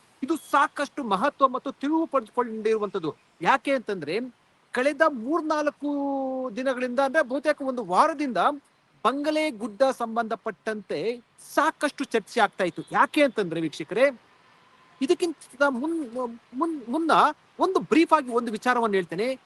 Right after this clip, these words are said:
ಧರ್ಮಸ್ಥಳ ಪ್ರಕರಣ, ತಲೆಬುರುಡೆ ಪ್ರಕರಣ ಏನಿದೆಯಲ್ಲ ವೀಕ್ಷಕರೇ, ಆ ತಲೆಬುರುಡೆ ಪ್ರಕರಣ ಸಂಬಂಧಪಟ್ಟಂತೆ ಮೊದಲು ಚಿನ್ನಯ್ಯ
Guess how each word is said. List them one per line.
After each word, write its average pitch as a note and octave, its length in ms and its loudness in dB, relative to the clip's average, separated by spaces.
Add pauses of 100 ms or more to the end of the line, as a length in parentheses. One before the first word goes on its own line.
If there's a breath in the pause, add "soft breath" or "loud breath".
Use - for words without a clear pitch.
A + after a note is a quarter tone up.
(260)
ಧರ್ಮಸ್ಥಳ C4+ 560 0
ಪ್ರಕರಣ, B3 360 -4
ತಲೆಬುರುಡೆ A3+ 520 0
ಪ್ರಕರಣ A3 320 -2
ಏನಿದೆಯಲ್ಲ G3+ 360 0
ವೀಕ್ಷಕರೇ, F#3 640 0 (200)
ಆ G3+ 100 6
ತಲೆಬುರುಡೆ A#3 600 2
ಪ್ರಕರಣ A3+ 380 -2
ಸಂಬಂಧಪಟ್ಟಂತೆ G#3 800 -4
ಮೊದಲು F#3+ 500 -2 (460)
ಚಿನ್ನಯ್ಯ C4 460 2